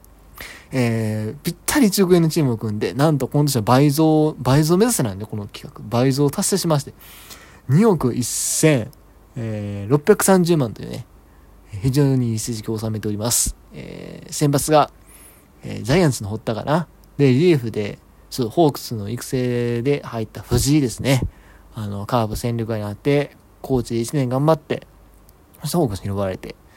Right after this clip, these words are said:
今年なんと五百五十万か五千万という大幅アップ。そして抑えが北山教授、今や侍ジャパン。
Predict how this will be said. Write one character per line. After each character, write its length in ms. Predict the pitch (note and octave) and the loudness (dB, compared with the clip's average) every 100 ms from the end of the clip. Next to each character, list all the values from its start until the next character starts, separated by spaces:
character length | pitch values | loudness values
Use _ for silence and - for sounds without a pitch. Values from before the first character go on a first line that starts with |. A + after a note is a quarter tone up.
| - - _ - | -20 -20 _ -10
今 100 | A#2+ | -6
年 140 | A#2 A#2 | -4 -6
な 40 | |
ん 40 | G#2+ | -4
と 60 | |
五 80 | A2 | -2
百 140 | A#2+ | 0
五 140 | C3+ B2+ | 0 0
十 140 | B2 | 0
万 160 | A#2+ G#2+ | -2 -4
か 80 | - - | -10 -4
五 160 | A2+ | 0
千 240 | - A2 A#2 | 2 2 2
万 160 | B2+ | 2
と 80 | - | 0
い 100 | - | -10
う 60 | - | -14
大 80 | - | -16
幅 180 | - B2+ | -14 -14
ア 40 | |
ッ 20 | - | -8
プ。 80 | - | -4
そ 80 | |
し 80 | F3 | 0
て 40 | E3+ | 2
抑 300 | C3+ D3+ B2+ | 2 2 0
え 40 | |
が 200 | G#2+ - - - - - | 0 -6 -14 -20 -20 -12
北 180 | - B2+ | 0 2
山 180 | A#2+ A2+ | 2 0
教 140 | A#2+ | 0
授、 180 | G#2+ G#2+ | 0 2
今 120 | D3 | 2
や 60 | C3+ | 4
侍 400 | D#3+ G3+ G3 E3 | 4 4 6 6
ジ 80 | |
ャ 60 | D#3 | 4
パ 80 | |
ン。 80 | C3 | 2